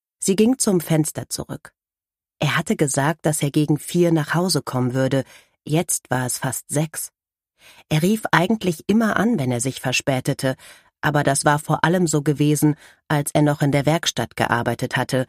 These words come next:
und viele Überstunden machen musste. Es hatte ihm nie gefallen, so spät noch zu arbeiten,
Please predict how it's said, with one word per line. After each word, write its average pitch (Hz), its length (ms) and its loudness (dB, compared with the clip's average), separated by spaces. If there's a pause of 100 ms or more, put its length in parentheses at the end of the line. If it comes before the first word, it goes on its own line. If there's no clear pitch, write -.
(280)
und 127 160 -4
viele 143 220 2
Überstunden 127 680 -2
machen 117 240 -4
musste. - 420 -6 (840)
Es 190 220 -2
hatte 220 180 0
ihm 190 200 2
nie 214 180 2
gefallen, 180 500 2
so 127 140 -2
spät 135 380 -2
noch 127 180 -4
zu - 200 -2
arbeiten, 131 580 0